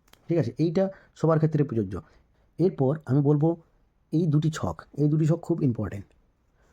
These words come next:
প্রথমত আমাদেরকে বুঝতে হবে যে এই ডান দিকের ছকটি এবং বাম দিকের ছকটি কিসের জন্য দেওয়া আছে? না, এই বাম দিকের ছকটি আপনি পূরণ করবেন তখনই যখন আপনার নাম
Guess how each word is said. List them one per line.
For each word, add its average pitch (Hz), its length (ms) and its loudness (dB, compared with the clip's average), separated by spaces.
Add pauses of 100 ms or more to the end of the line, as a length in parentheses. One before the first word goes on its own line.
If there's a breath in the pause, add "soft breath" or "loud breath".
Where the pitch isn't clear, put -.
(180)
প্রথমত 170 360 2 (180)
আমাদেরকে 156 460 4
বুঝতে 123 260 0
হবে 127 160 0 (640)
যে 131 140 0 (360)
এই 160 160 2
ডান 143 260 4
দিকের 165 260 4
ছকটি 165 280 -2 (180)
এবং 143 140 2 (140)
বাম 127 220 2
দিকের 160 160 4
ছকটি 151 260 0
কিসের 139 200 0
জন্য 147 140 6
দেওয়া 127 240 2
আছে? 127 160 -2 (540 soft breath)
না, 131 100 0 (880)
এই 131 80 2
বাম 131 260 2
দিকের 185 240 2
ছকটি 156 260 2 (140)
আপনি 131 240 0
পূরণ 156 260 4
করবেন 143 300 2
তখনই 139 360 2 (480 soft breath)
যখন 135 300 0 (160)
আপনার 151 420 2
নাম 139 240 6